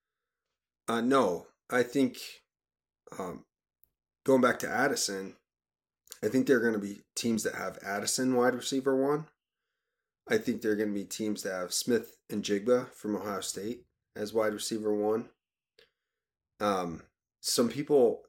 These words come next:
talk about concerns with, uh, Jackson Smith and Jigba's speed, but he has, um, reportedly run a sub four five, which is good for him. He can play outside. He can play in the slot.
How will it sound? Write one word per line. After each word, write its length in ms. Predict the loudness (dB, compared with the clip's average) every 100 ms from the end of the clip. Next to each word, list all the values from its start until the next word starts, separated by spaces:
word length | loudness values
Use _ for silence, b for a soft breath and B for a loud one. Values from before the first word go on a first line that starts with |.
| -4
talk 200 | -4 -2
about 220 | -6 -6
concerns 480 | -6 -2 0 0 0
with, 300 | -2 -2 -2
uh, 160 | -2
Jackson 420 | 0 0 0 -4 -6
Smith 340 | -4 -4 -4
and 120 | -6
Jigba's 360 | -4 -4 -4 -4
speed, 520 | -6 -6 -6 -6 -12 _ _ _ _ _ _ _ _ _
but 260 | -2 -2 -4
he 560 | -16 -6 -6 -6 -8 -14 _ _ -8
has, 460 | -2 0 0 -2 -4
um, 420 | -4 -6 -10 -14 _ _ _
reportedly 480 | -10 8 10 10 8
run 360 | 4 4 2 -4 -8
a 60 |
sub 320 | -2 4 4 4
four 220 | 2 2
five, 500 | 2 -6 -8 -12 -20 _ _ _ _
which 80 | -8
is 200 | -8 -10 _ _ _
good 160 | 0 0
for 200 | 0 -4
him. 280 | -4 -8 -12 _ _ _ _
He 80 | -2
can 140 | 0 6
play 200 | 8 8
outside. 440 | 4 0 -2 -2
He 60 | -4
can 100 | -2
play 140 | 0
in 60 | 0
the 60 | 0
slot. 500 | -4 -4 -4 -6